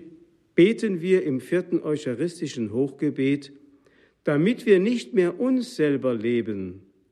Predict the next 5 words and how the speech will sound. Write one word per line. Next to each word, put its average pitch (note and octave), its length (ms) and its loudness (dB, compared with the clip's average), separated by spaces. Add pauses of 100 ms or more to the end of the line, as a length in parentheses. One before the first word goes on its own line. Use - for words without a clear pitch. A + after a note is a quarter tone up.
(800)
mit C3 180 -4
unseren F3 500 2
Potenzen, C#3+ 680 -2 (880)
sondern F3 640 4
ihm, G#3 500 2